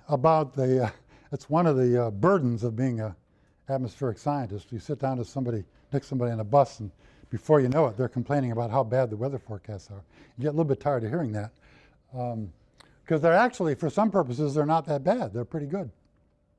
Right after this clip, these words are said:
Now, here's a, uh, uh, a diagram, okay, put out by the National Weather Service, so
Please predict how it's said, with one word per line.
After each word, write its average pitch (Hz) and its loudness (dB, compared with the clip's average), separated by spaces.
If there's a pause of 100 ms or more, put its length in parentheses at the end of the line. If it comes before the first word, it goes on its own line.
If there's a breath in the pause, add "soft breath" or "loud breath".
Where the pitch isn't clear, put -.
(800 soft breath)
Now, 175 4
here's 214 4
a, 180 6
uh, 147 6 (1300)
uh, 135 -2 (840)
a 135 -8
diagram, 156 2 (180)
okay, 165 2
put 190 -2
out 180 6
by 147 2
the 135 -2
National 139 -2
Weather 143 -4
Service, 110 -12
so 123 -10